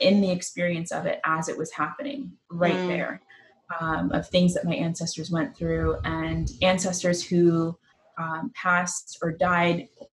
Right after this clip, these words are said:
Speaker 1: who were killed, um,
Speaker 2: Mm.
Speaker 1: without having a proper, um, ceremony, uh, grieving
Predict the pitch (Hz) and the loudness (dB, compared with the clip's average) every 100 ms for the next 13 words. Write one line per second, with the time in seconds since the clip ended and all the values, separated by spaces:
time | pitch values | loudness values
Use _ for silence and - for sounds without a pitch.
0 | - - - - 220 220 202 - 233 - | -10 -10 -8 4 6 8 6 4 4 4
1 | - - - 175 165 160 - - - - | 2 -12 0 2 4 2 0 2 4 8
2 | 185 175 180 185 - 175 180 175 - 170 | 8 8 6 8 8 6 4 0 0 0
3 | 175 180 175 170 170 - - - - - | 4 6 6 6 2 -2 -20 -20 -20 -2
4 | 175 175 165 165 165 - _ _ - 196 | 0 2 2 2 -2 -4 _ _ 0 6
5 | 190 175 170 165 165 175 165 160 175 180 | 6 6 2 0 0 2 2 0 0 2
6 | 185 | 2